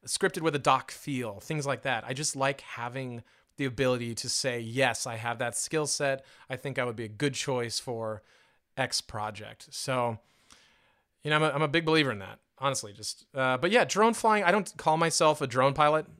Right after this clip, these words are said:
honestly. I'm just a D P and producer who ha-, has my license and I can fly drones. It's just bonus, you know?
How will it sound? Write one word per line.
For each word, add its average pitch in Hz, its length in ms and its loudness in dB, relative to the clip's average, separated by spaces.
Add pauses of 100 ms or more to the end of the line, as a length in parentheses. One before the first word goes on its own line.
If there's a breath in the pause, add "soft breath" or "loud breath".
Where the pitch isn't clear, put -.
(120)
honestly. 151 420 2
I'm 139 160 2
just 135 220 -4
a 131 180 2
D 131 220 -2
P 135 220 -4
and 127 120 -4
producer 123 640 -4
who 123 400 -4 (320 soft breath)
ha-, 196 160 6
has 160 260 6
my 160 120 4
license 131 460 4
and 131 180 -4
I 117 100 -2
can 131 380 0
fly 120 260 -4
drones. 101 500 -10 (100)
It's - 120 -14
just 131 160 -6
bonus, 110 440 -4 (180)
you 123 100 -8
know? 120 140 -6